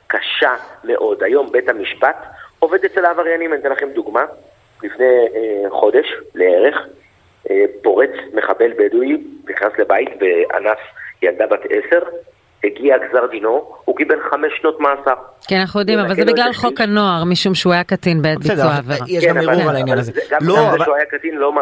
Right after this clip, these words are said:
Speaker 1: לא מצדיק את
Speaker 3: אדרבה,
Speaker 1: העובדה
Speaker 3: יש,
Speaker 1: שהוא
Speaker 3: יש
Speaker 1: רצה
Speaker 3: הסכמה.
Speaker 2: המדינה
Speaker 1: בחוץ.
Speaker 2: מערערת,
Speaker 3: רגע, אבל
Speaker 2: אוקיי.
Speaker 3: יש הסכמה כל כך רחבה בקואליציה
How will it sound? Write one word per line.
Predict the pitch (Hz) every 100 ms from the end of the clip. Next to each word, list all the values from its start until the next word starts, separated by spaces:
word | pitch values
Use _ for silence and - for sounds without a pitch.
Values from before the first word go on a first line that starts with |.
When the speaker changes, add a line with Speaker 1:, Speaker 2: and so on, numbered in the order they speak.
| -
Speaker 1:
לא | 151
מצדיק | 151 196
את | 233
Speaker 3:
אדרבה, | 262 226
Speaker 1:
העובדה | 214 131 160
Speaker 3:
יש, | 160 180 208
Speaker 1:
שהוא | - 208
Speaker 3:
יש |
Speaker 1:
רצה | 226
Speaker 3:
הסכמה. | 220 240
Speaker 2:
המדינה | 233 247
Speaker 1:
בחוץ. | 269
Speaker 2:
מערערת, | 302 277 262 247 185 196 240
Speaker 3:
רגע, |
אבל | 214
Speaker 2:
אוקיי. | 185 202
Speaker 3:
יש | 165
הסכמה | - 247 247
כל | 240
כך | 247 247
רחבה | 226 233 196 240 247 220
בקואליציה | 180 185 208 214 220 220 202